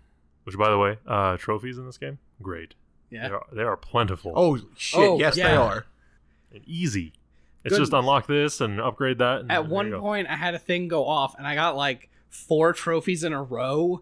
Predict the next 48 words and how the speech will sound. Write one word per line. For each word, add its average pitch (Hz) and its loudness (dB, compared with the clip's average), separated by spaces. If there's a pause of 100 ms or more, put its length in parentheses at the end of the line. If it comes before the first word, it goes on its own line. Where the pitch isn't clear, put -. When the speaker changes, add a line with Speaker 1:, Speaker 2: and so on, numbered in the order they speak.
(200)
Speaker 2:
as 170 0
I'm 170 -4
just 180 -4
sitting 180 -2
there, 170 0
like, 143 -6
I'm 147 -8
trying 160 -6
to 135 -8
play 143 -6
the 123 -10
game. 135 -2
And 127 -4
it's 139 -4
like, 147 0
"Nah, 147 0 (260)
I 147 -6
Speaker 1:
Yeah. 156 -2
Speaker 2:
gotta 147 0
tell 156 -4
you 143 -2
about 135 -4
all 131 -4
these 120 -10
achievements 131 -10
you 120 -16
got." 120 -8
And 139 -14
I'm 147 -10
like, 147 -10
"Please 151 -10
stop." - -20 (300)
Speaker 1:
Yeah. 233 -2 (2500)
But 123 2
it 117 2
plays 147 0
like, 113 2
um, 101 -2 (520)
I 113 -2
was 104 0
always 113 4
reminded 95 0
of 92 0
the, 90 -8
like, 95 -10
mini 95 -6
games 117 -8
from 90 -4